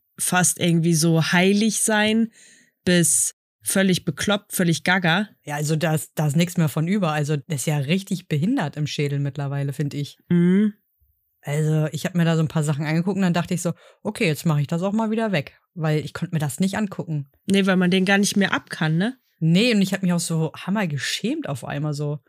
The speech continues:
Speaker 2: <laughs> Was, was stimmt mit dem nicht?
Speaker 1: Ja, mega komisch. Und da gibt's auch so Sachen, das erzähltest du mir dann irgendwie heute, dass man gar nicht mehr Digger sagt, sondern nur noch Diggi. Weißt du?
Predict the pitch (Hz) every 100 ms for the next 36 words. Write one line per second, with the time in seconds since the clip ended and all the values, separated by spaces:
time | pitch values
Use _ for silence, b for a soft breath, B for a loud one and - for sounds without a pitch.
0 | B B B B B _ - 190 B B
1 | B 165 - - 160 214 262 254 170 160
2 | 156 156 - - _ - 196 202 202 214
3 | 196 - 170 170 175 180 180 226 247 226
4 | 208 175 202 220 214 214 - - - 170
5 | 170 156 180 160 - 196 220 226 214 214
6 | 226 214 220 214 190 214 214 220 214 B
7 | B B 180 170 185 175 170 170 180 175
8 | 180 165 185 190 233 214 226 226 - 190
9 | 185 185 185 - - 185 180 175 - -
10 | 214 214 247 262 262 - _ B B B
11 | B - 190 208 -